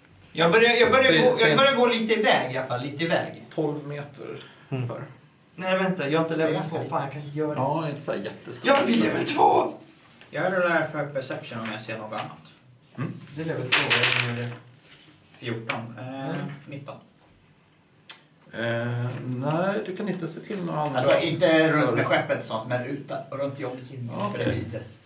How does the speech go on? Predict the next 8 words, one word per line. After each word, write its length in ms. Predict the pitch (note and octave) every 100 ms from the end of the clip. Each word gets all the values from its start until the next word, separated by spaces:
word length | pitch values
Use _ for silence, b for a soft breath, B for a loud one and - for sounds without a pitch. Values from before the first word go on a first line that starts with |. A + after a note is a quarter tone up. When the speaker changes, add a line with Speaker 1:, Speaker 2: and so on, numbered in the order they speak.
| - B2
Speaker 4:
hela. 200 | G#2+ A#2
Speaker 2:
Mm. 380 | C#3+ D3+ F3 G3 G3+ - - -
Speaker 3:
Mm. 180 | B2+ A#2+ A2+ - B B B B B - - -
Speaker 2:
Ehm, 920 | A#2+ B2 B2 A#2+ B2 A#2+ A#2 A#2 - - - - -
nej, 440 | A#2 B2+ C#3 D3+ D#3+
det, 60 | D3+ - C#3 - - - - - _ _ _ _ _ _ -
ehm, 320 | C3 C#2+ - -
Speaker 1:
Det, 240 | G3+ -